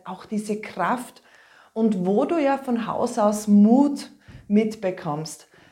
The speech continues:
nutz das, damit du im Rad des Schicksals wieder gut ernten kannst. In der Kabbala haben wir es mit der Zehn zu tun.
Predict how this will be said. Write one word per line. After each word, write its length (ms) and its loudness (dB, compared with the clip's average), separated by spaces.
nutz 480 4
das, 460 -4
damit 480 0
du 60 4
im 180 0
Rad 380 -2
des 240 -10
Schicksals 720 -12
wieder 500 2
gut 540 -2
ernten 480 -4
kannst. 640 -16
In 180 2
der 160 4
Kabbala 880 0
haben 400 2
wir 240 4
es 300 -2
mit 200 -2
der 220 -6
Zehn 580 -2
zu 200 -6
tun. 420 -10